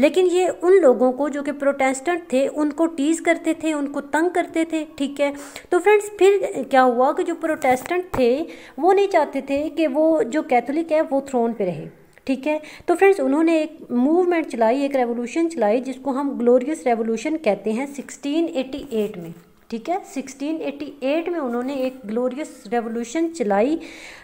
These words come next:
glorious revolution होती है इंग्लैंड के अंदर, जिसे हम ब्लडलेस revolution भी कहते हैं, ठीक है। bloodless revolution भी कहते हैं। friends, इसको bloodless revolution क्यों कहा जाता है? क्योंकि इस time period में जो, अम,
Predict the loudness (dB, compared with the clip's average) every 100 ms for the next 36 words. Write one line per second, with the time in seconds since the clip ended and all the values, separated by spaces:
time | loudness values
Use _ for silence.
0 | 6 8 8 4 4 4 4 0 0 0
1 | -2 -2 -4 -2 -4 -4 -6 -4 -4 0
2 | 2 2 0 0 2 0 -2 -8 -10 -6
3 | -2 -2 -2 -2 -4 0 0 2 0 0
4 | -2 -2 -2 -2 -6 -6 -6 -6 -2 -2
5 | -2 -6 -8 -10 -14 -20 _ -10 -8 -4
6 | -6 -6 -4 -4 -2 -2 -4 -6 -4 -2
7 | 0 -2 -8 -10 -8 -2 -2 -2 -8 -4
8 | -2 -4 -4 -8 -2 -2 0 -2 -2 -6
9 | -6 -10 -10 -8 -4 -2 -2 -2 -4 -6
10 | -4 -6 -6 -6 -4 -4 -4 0 2 2
11 | -4 -2 0 0 -6 -16 -18 -8 2 6
12 | 6